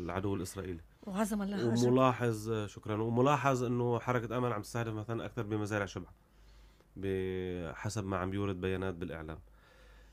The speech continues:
Speaker 1: آه، اللي صار بوقتها في تمشيط إسرائيلي كان برشاشات ثقيلة باتجاه القرى اللبنانية،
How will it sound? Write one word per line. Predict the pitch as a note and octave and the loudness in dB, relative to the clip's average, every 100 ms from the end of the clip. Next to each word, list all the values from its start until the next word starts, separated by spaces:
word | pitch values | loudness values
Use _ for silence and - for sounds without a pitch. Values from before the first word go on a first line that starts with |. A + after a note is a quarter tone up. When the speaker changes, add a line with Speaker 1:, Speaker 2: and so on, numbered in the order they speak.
| - - | -20 -10
Speaker 1:
آه، | G2 F#2+ F#2+ F#2+ F#2+ F#2+ F#2 F#2 F2+ | -6 -2 -2 -2 -4 -4 -4 -4 -6
اللي | F2+ G#2+ G#2+ | -6 -2 -2
صار | - D3 C#3+ B2 A2+ E2 | 2 4 6 4 0 -6
بوقتها | G2 F2 A2 G2+ - - G#2 G#2 - - - | -6 -4 -2 0 -2 -4 -4 -4 -6 -14 -20
في | - C3+ | -4 -2
تمشيط | C3+ A2+ G2 B2 A2+ - | 0 -2 -2 -2 -2 -4
إسرائيلي | - G2+ F2 G#2 F#2+ | -8 -6 -4 -4 -4
كان | G#2+ G2+ F#2 | -2 -2 -2
برشاشات | F#2+ G2 - F2 G2+ - G#2 - G#2+ | -4 -4 -4 -6 -6 -4 -6 -4 -4
ثقيلة | - F#2 G2+ F#2+ F2+ F2 G2+ _ _ - - - | -4 -6 -4 -4 -4 -8 -14 _ _ -20 -20 -8
باتجاه | - - G#2+ G#2+ A2 | -8 -4 -4 0 0
القرى | G2 F#2+ G2 G2+ | -2 -8 -6 -4
اللبنانية، | F#2+ F#2 F#2 F#2 F2+ F2 | -2 -4 -4 -6 -6 -6